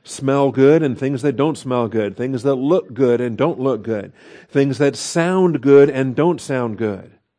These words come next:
Why, you know, why do we have a universe like this? Why, why do we have this capacity ourselves?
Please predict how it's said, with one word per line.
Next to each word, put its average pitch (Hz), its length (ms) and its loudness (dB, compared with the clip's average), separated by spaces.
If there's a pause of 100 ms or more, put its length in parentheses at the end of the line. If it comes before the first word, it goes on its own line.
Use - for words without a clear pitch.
(600)
Why, 160 840 0 (500)
you 139 100 -4
know, 131 160 4
why 139 180 2
do 185 60 2
we 180 120 4
have 160 160 -2
a 147 60 2
universe 139 500 0
like 110 240 -2
this? 104 340 -10
Why, 143 400 -2
why 139 220 0
do 160 100 2
we 185 240 0
have 160 260 -2
this 123 140 -2
capacity 139 680 -6
ourselves? - 840 -10